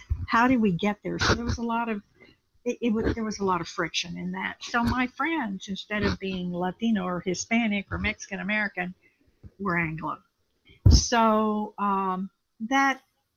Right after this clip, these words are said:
I missed a lot of the community involvement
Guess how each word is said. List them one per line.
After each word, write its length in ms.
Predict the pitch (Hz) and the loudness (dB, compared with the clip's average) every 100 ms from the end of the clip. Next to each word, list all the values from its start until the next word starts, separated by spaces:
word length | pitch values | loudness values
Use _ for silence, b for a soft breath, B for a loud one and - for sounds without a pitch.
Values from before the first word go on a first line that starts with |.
| _ _ | _ _
I 160 | 254 247 | 2 2
missed 580 | 226 240 285 - - - | 2 0 -4 -8 -14 -8
a 60 | 214 | -4
lot 520 | 202 196 202 208 220 - | 0 2 6 4 4 -2
of 260 | 196 180 175 | -4 -4 -4
the 440 | 196 180 185 180 180 _ _ _ _ _ - - - _ - | -2 0 -2 -6 -10 _ _ _ _ _ -16 -16 -16 _ -10
community 1200 | - 208 208 220 214 208 196 196 196 185 190 - | -2 0 2 2 2 0 0 2 0 0 -4 -4
involvement 1080 | 190 175 160 180 196 196 190 170 175 185 | -2 -2 2 4 6 4 0 -2 -4 -8